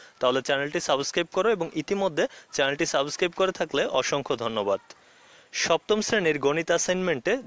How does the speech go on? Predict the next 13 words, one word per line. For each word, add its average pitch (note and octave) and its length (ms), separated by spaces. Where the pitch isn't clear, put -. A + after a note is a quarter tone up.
দুইটি C#3 240
সৃজনশীল D#3+ 520
প্রশ্ন D3 340
এসেছে B2+ 360
এবং C#3 220
একটি C3+ 260
সংক্ষিপ্ত D#3+ 420
প্রশ্ন, F3+ 400
যার D3 200
মধ্যে D3+ 260
আরও D3 160
দশটি B2+ 380
প্রশ্ন B2+ 300